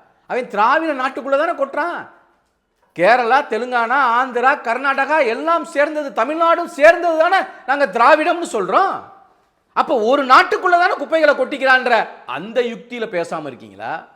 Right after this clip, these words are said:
அப்ப மக்கள் மீது நலன் கொண்ட, இந்த மண்ணின் மீது நலன் கொண்ட,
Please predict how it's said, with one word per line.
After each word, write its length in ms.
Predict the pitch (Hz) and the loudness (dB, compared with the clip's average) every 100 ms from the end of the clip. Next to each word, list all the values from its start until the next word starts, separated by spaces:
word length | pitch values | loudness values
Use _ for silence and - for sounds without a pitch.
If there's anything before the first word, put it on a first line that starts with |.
| _ _ _ _ _ _ _ _ _ _ _ _ _ _ _ | _ _ _ _ _ _ _ _ _ _ _ _ _ _ _
அப்ப 540 | 117 - 139 185 208 - | -20 -10 -4 -2 -4 -6
மக்கள் 460 | 120 135 _ 240 233 | -14 -14 _ -4 -4
மீது 260 | 196 180 | -6 -8
நலன் 300 | 156 139 170 | -6 -6 -8
கொண்ட, 500 | 147 127 131 135 147 - | -10 -12 -8 -8 -8 -12
இந்த 240 | 151 160 | -12 -10
மண்ணின் 580 | 139 151 208 240 277 254 | -8 -8 -8 -8 -10 -10
மீது 240 | 247 226 | -12 -12
நலன் 320 | 202 170 170 | -12 -12 -12
கொண்ட, 340 | 156 127 113 | -14 -14 -16